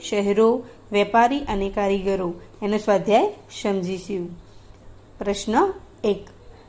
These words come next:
નીચે આપેલા વિકલ્પોમાંથી સાચો વિકલ્પ શોધીને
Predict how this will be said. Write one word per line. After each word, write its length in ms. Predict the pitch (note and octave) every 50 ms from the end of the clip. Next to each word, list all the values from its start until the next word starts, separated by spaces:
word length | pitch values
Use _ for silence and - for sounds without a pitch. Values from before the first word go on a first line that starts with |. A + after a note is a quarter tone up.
| - - - - -
નીચે 380 | G3+ G3+ A3+ A#3 A#3 - D#4+ E4
આપેલા 400 | D#4+ D#4 D#4+ D4 D4 C#4+ C#4+ C#4
વિકલ્પોમાંથી 1000 | B3+ A3+ A#3 - G#3+ G#3 G3+ G3+ G#3+ G3+ G#3 G#3 G3+ G3+ G3+ - C#4+ A#3+ - - - - - - -
સાચો 440 | - - - G#3 G#3 G#3 - D#4+ D#4+
વિકલ્પ 380 | D4+ D4+ C#4+ - C#4+ D4 D4 D4+
શોધીને 600 | C#4+ - A3+ G#3 E3+ G3+ G#3 G#3 G#3+ G#3+ G#3 G#3